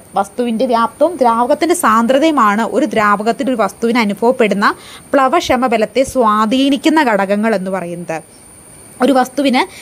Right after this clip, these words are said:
ജലത്തിൽ അനുഭവപ്പെടുന്ന ഭാരക്കുറവ് ആ വസ്തുവിൻ്റെ പ്ലവക്ഷമ ബലമാണ്. ഒരു വസ്തുവിന് ജലത്തിൽ അനുഭവപ്പെടുന്ന ഭാരക്കുറവ് എന്ന് പറഞ്ഞാൽ എന്താണ്?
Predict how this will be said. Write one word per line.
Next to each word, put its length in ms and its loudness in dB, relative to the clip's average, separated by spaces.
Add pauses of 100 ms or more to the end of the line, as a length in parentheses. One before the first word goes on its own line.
(160)
ജലത്തിൽ 420 0
അനുഭവപ്പെടുന്ന 580 2
ഭാരക്കുറവ് 840 0 (240)
ആ 180 4
വസ്തുവിൻ്റെ 560 0 (300)
പ്ലവക്ഷമ 520 0
ബലമാണ്. 560 -4
ഒരു 160 -6
വസ്തുവിന് 800 -4
ജലത്തിൽ 460 2
അനുഭവപ്പെടുന്ന 580 2
ഭാരക്കുറവ് 640 0
എന്ന് 140 0
പറഞ്ഞാൽ 200 0
എന്താണ്? 360 -2